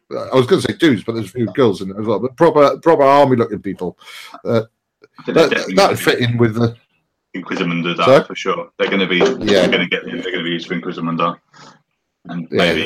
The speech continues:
Speaker 2: even,
Speaker 1: uh,
Speaker 2: maybe
Speaker 1: quite
Speaker 2: even
Speaker 1: right.
Speaker 2: a Ven-, a Venator gang or something, maybe.
Speaker 1: Yeah,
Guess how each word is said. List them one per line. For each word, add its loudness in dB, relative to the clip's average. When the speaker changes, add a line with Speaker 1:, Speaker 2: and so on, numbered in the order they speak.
Speaker 2:
even, -6
Speaker 1:
uh, -8
Speaker 2:
maybe -6
Speaker 1:
quite 0
Speaker 2:
even -6
Speaker 1:
right. -8
Speaker 2:
a -10
Ven-, -4
a -12
Venator -4
gang 0
or -2
something, -6
maybe. -6
Speaker 1:
Yeah, 0